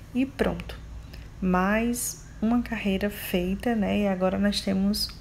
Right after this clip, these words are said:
um quadradinho. Como eu quero que fique maior, eu vou continuar aqui fazendo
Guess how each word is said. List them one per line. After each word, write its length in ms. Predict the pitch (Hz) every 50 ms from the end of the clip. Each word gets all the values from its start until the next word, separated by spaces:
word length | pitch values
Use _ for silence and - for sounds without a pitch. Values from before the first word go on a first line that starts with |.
| -
um 80 | - 214
quadradinho. 800 | 208 - - 220 208 202 202 214 233 262 240 214 202 175 170 175 165 - - - - - - - -
Como 180 | - 240 240
eu 60 | 254 254
quero 200 | - 214 208 208
que 140 | - -
fique 320 | - - - 202 208 - 208
maior, 420 | 196 190 180 180 180 180 185 196
eu 140 | 202 208 202
vou 380 | 190 190 190 185 190 208 233 240 - - - - - - - -
continuar 640 | - - 196 190 190 - 208 202 208 208 196 196 214
aqui 400 | 214 - - - 185 185 196 202
fazendo 540 | - - 220 220 208 202 202 190 190 214